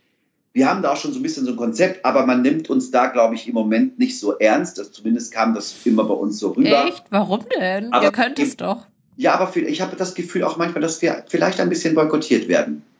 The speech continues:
Speaker 1: Ich weiß nicht, woran
Speaker 2: Boykottiert?
Speaker 1: es liegt. Ja. Ich weiß nicht, woran das liegt, aber ich habe manchmal das Gefühl, dass wir da irgendwie bewusst zurückhalten. Ich weiß nicht, warum, aber ich habe manchmal das Gefühl.
Speaker 2: Und darf ich fragen, von wem?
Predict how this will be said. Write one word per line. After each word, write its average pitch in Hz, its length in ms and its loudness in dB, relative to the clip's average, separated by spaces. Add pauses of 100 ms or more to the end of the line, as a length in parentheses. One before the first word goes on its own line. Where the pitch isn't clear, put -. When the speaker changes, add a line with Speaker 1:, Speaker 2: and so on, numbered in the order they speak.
(260)
Speaker 1:
Ich 156 100 -2
weiß 160 200 4
nicht, 320 120 4
woran 170 180 4
Speaker 2:
Boykottiert? - 40 2
Speaker 1:
es - 120 -6
liegt. 285 160 0 (760)
Ja. 285 300 2 (540)
Ich 131 120 0
weiß 202 240 4
nicht, 170 120 -8
woran 151 260 2
das 135 200 -4
liegt, 101 320 -6
aber 143 120 4
ich 143 60 -2
habe - 120 -4
manchmal 143 200 0
das 135 140 -2
Gefühl, 147 400 2 (100)
dass - 320 -2
wir 127 300 2 (240)
da 110 240 0
irgendwie 120 280 2
bewusst 113 440 -4
zurückhalten. 104 500 0
Ich - 80 -2
weiß 170 280 2
nicht, 180 160 -8
warum, 180 520 2 (520)
aber 107 100 2
ich 110 100 -4
habe 135 140 -2
manchmal 143 260 -2
das 143 200 -4
Gefühl. - 400 -6 (280)
Speaker 2:
Und 202 120 2
darf 160 180 -2
ich - 140 -10
fragen, 160 400 -2
von 147 360 -6
wem? 180 440 -8